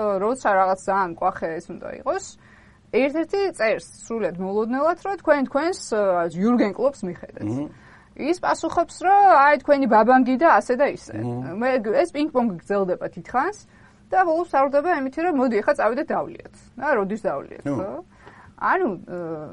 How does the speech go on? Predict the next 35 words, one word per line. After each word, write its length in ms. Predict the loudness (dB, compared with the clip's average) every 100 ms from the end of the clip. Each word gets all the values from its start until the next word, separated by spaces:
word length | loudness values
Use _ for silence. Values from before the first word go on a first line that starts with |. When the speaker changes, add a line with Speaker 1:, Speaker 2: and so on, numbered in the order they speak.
| -14
Speaker 1:
ძალიან 320 | 0 4 4
მარტივად 420 | 4 2 0 -2
გამოიყენება 720 | -2 -2 -2 -2 -4 -4 -8 -8
ფეხბურთი 520 | -4 -4 -4 -8 -6
როგორც 260 | -6 -6 -4
უნივერსალური 760 | -2 -2 -2 -4 -4 -4 -8 -10
ენა 200 | -6 -6 -6 _
და 120 | -6 -4
ის 200 | -2 -2
ანაცვლებს 600 | -2 -2 -4 -8 -14 -8
ბლატაობის 640 | 0 2 4 2 0 -4
ენას, 300 | -8 -10 -10 -10
რომელიც 320 | -10 -10 -10
იქამდე 420 | -6 -6 -4 -4
არის. 320 | -4 -6 -10 -16 -20 -20 -20 -14
აი, 260 | -2 0 -2
თქვათ, 240 | -2 -6 -2
ქუჩის 240 | -4 -4
კონფლიქტის 460 | -6 -6 -8 -12 -18
დროს, 200 | -16 -12
ხო? 100 | -6
აი, 220 | 0 0
რაღაც 280 | 0 -2 -4
ავარია 380 | -2 0 0 -4
მოხდა 220 | -12 -14 -8
რაღაცა, 320 | -6 -4 0
არ 160 | 4 4
აქვს 140 | 2
მნიშვნელობა 460 | -4 -8 -6 -4 -4
იქ, 180 | -6 -6 -8 -8 -8
დ-, 360 | -10 -10 -12
დალაქი 500 | -4 2 4 2 0 0
არის, 420 | 2 2 -2 -2
პარლამენტარი 760 | -2 0 0 -2 -4 -4 -4 -8
თუ 160 | -10